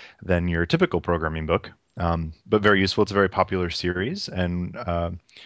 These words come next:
we are working with O'Reilly to produce the Clojure Cookbook.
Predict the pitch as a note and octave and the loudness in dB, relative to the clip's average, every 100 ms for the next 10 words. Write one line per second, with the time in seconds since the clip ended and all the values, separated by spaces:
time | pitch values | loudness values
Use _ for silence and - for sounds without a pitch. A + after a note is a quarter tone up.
0 | - - - G#2 G2+ F2+ F#2+ G2+ F#2+ F2+ | -20 -20 -6 4 6 6 4 2 0 0
1 | - G2 F2 E2+ F2+ F#2 - F2+ F2+ F2 | -2 2 4 4 2 -2 -6 -4 -4 -2
2 | - - G2 G2 - B3 F#2 F2 _ _ | -6 0 2 2 2 2 2 -2 _ _
3 | - F#2 - - | -6 -6 -6 -10